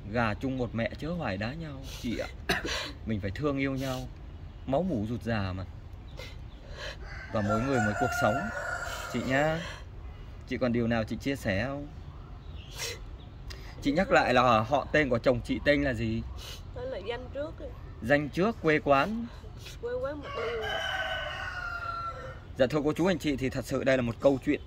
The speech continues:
Speaker 1: tình cảm, tình yêu của chị và bản thân chị, à, à, cuộc sống của chị thăng có trầm có,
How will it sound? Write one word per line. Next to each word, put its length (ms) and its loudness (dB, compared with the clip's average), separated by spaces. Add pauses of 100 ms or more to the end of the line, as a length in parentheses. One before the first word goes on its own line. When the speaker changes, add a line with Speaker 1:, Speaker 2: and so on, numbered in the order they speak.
(140)
Speaker 1:
tình 220 4
cảm, 200 0 (420)
tình 200 2
yêu 220 2 (1160)
của 120 4
chị 240 4 (160)
và 200 6
bản 180 2
thân 160 -2
chị, 240 2 (120)
à, 260 0 (400)
à, 300 -4 (380)
cuộc 120 -2
sống 180 4
của 80 0
chị 200 0 (100)
thăng 220 0
có 240 0
trầm 280 2
có, 240 0